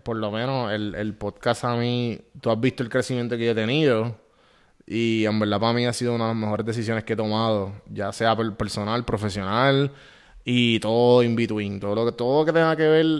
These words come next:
el, el podcast definitivamente me ha abierto puertas y me ha dado un montón de enseñanzas, que eso lo he dicho un montón de veces en, en el,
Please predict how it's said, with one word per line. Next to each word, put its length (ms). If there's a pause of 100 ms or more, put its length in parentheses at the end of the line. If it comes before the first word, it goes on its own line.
(100)
el, 440
el 140
podcast 380
definitivamente 580
me 60
ha 40
abierto 300
puertas 380
y 80
me 80
ha 60
dado 180
un 80
montón 260
de 60
enseñanzas, 480
que 60
eso 100
lo 80
he 20
dicho 160
un 80
montón 480
de 80
veces 320
en, 240 (480)
en 220
el, 480